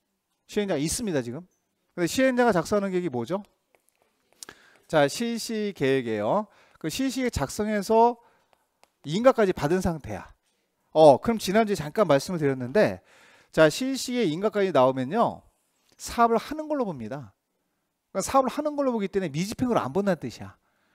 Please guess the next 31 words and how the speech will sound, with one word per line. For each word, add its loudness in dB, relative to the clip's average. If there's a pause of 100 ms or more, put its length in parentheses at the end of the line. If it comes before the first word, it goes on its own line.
(120)
그러면 0
요, 8
요 8
단계까지 0
왔다면, 2 (520)
자, 4
여기 4
있는 -4
소유자는 2 (360)
"내 2
땅을 -2
팔 -8
테니까 -6
사주세요."라고 -2
주장할 -4
수 0 (420)
없다라는 -2
걸 -8
기억을 -10
하셔야 -14
돼. -18
그러니까 0
요게 4
잘 -4
나와요, 2
시험에. -12
그래서, 4 (480)
자, 6
여기 4
밑줄 -2 (160)
그면서 2